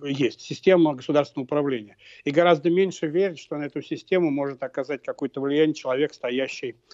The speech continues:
а, на её вершине временно. Вот президент страны. От личных качеств президента, даже от его умения эффективно вести дела, зависит меньше, чем от эффективности самой системы. Американцы вообще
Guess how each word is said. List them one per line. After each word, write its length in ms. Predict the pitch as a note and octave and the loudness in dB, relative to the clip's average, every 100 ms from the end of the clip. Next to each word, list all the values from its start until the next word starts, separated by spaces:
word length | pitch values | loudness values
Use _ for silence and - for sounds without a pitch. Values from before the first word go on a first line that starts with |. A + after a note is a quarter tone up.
| _ _ - - | _ _ -12 -2
а, 240 | C3 B2+ | -2 0
на 120 | C3+ | 0
её 240 | C#3+ C#3 C3+ | 2 2 2
вершине 540 | C#3+ - F3+ F3 C#3 | 0 0 4 4 4
временно. 600 | C#3 C3+ A#2+ A#2 A2+ A2 _ _ _ | 2 0 0 -6 -10 -14 _ _ _
Вот 220 | B2+ C3+ | -8 -6
президент 380 | - C#3 C3+ C#3+ | -4 -6 -4 -8
страны. 360 | - D3 D3 B2+ | -6 -4 -2 -2
От 160 | B2 | -2
личных 320 | E3 C#3+ D#3+ - | -2 -2 -4 0
качеств 340 | D#3 C#3 - | 0 -2 -8
президента, 560 | - C#3 D3 F3 F#3 D3 | -6 -6 0 2 2 0
даже 240 | C3+ C3+ | -2 -2
от 140 | C3 - | -4 0
его 140 | C#3+ | 2
умения 360 | C#3+ D3 B2+ B2+ | 2 0 -2 -6
эффективно 480 | B2 C3 - C3+ C3 | -8 -12 -6 -4 -2
вести 320 | B2 - C3+ | -6 -6 -6
дела, 360 | B2 D3+ F3+ F3 _ _ _ _ - | 0 4 4 2 _ _ _ _ -2
зависит 560 | D3 D#3 D#3 D#3+ - | 2 4 2 0 -2
меньше, 460 | D3+ F3 F#3 - C#3+ | 4 6 6 2 -6
чем 440 | - D#3 D#3 D#3+ | -4 0 2 2
от 300 | C#3 C#3+ D3 - | 0 0 2 2
эффективности 800 | D3 - C#3+ - E3 D3 - C#3+ | 0 0 -2 2 2 2 -6 -10
самой 380 | - C3+ C#3 | -6 -4 -6
системы. 500 | B2+ D3 - C3+ B2 | -6 -10 -6 -4 -4
Американцы 480 | C3+ E3+ F3 A3+ - | 0 2 2 2 2
вообще 320 | F#3 - F#3+ | 0 2 0